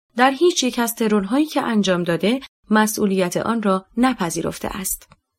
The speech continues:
از آنجا که تجربه ثابت کرده برای دولت‌های اروپایی منافع اقتصادی اهمیت بیشتری نسبت به حفظ جان انسان‌ها دارد، اعضای مرکزی آوای بوف پس از آنکه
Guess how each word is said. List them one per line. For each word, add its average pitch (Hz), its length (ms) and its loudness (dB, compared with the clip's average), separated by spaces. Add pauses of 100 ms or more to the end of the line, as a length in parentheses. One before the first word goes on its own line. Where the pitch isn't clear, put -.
(1400)
از 285 180 6
آنجا 320 220 4
که 359 180 0
تجربه 247 440 2
ثابت 233 420 0
کرده 180 460 0
برای 208 340 2
دولت‌های 214 600 0
اروپایی 214 680 2
منافع 277 480 2
اقتصادی 214 680 0
اهمیت 247 580 2
بیشتری 196 580 -2 (100)
نسبت 190 460 2
به 196 80 2
حفظ 277 320 -2
جان 226 300 0
انسان‌ها 175 580 -2
دارد، 170 440 -2 (360)
اعضای 262 400 4
مرکزی 214 600 2
آوای 170 480 0
بوف 220 300 -2 (120)
پس 208 200 4
از 196 120 2
آنکه 196 320 2